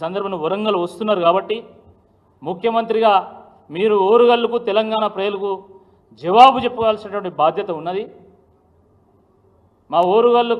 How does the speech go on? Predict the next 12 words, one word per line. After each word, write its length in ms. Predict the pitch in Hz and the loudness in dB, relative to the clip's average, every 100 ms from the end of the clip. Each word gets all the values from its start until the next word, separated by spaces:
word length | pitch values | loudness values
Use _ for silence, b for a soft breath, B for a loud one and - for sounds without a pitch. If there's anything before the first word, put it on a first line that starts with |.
| 196 | 0
కళాతోరణము 760 | 214 233 226 208 220 233 247 294 - - _ _ _ _ _ 131 | 4 4 2 -4 -2 -4 -4 -6 -10 -20 _ _ _ _ _ 2
రాజరిక 440 | 175 233 240 240 233 214 | 6 6 4 -2 -4 -2
తర్పానికి 480 | 208 - 247 240 214 208 | -4 4 4 4 -2 -4
నిదర్శనం 400 | 247 240 233 226 | -4 -2 -2 -2
అన్నావు 220 | 220 208 185 | -2 -2 2
కాదు. 260 | 208 254 262 180 - - - - _ _ 156 | 4 6 4 2 -6 -20 -20 -20 _ _ 2
మా 80 | 196 202 233 | 2 4 4
ఓరుగల్లు 360 | 254 254 247 240 | 4 2 0 -2
కళాతోరణము 680 | 214 247 240 233 240 247 285 294 - - - - _ _ _ _ _ _ _ _ _ _ - 147 214 | 6 6 6 2 2 2 4 2 -2 -14 -20 -20 _ _ _ _ _ _ _ _ _ _ -12 0 4
ఓరుగల్లు 500 | 254 262 269 262 254 208 | 6 6 2 4 4 6
రాజసమాధి, 580 | 254 269 277 294 285 277 240 | 6 6 2 -2 -2 -4 -4
తెలంగాణ 360 | 285 294 285 | -4 -2 0